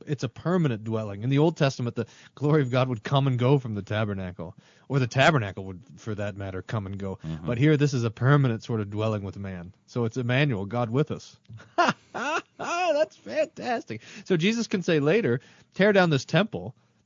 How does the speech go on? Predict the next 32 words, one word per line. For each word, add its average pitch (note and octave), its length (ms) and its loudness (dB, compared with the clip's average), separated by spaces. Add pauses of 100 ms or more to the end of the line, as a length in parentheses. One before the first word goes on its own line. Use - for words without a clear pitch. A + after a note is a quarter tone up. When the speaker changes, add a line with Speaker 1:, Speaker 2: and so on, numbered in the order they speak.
Speaker 1:
and D#3+ 100 0
I'll D3 80 6
build D3 220 4
it C#3 80 4
up C3+ 140 0
in A#2+ 60 -4
three C3 200 -2
days." B2+ 360 0
And C3 120 -6
his B2 100 -2
disciples C3 480 -6
understood A2+ 340 -8
after A#2 200 -10
the A#2+ 100 -10
resurrection B2+ 340 -10
that A#2 140 -4
he B2+ 100 0
was C3+ 120 -2
talking C#3+ 260 -2
about C#3+ 140 -6
the C#3 80 -8
temple D3+ 320 -6
of D3 60 -6
his D3+ 120 -6
body, D#3 400 -12
because G#2+ 240 -8
now C#3 160 -8
it's - 160 -10
the B2+ 100 -10
flesh C3 320 -14
of A2 100 -12
Jesus. C3+ 440 -10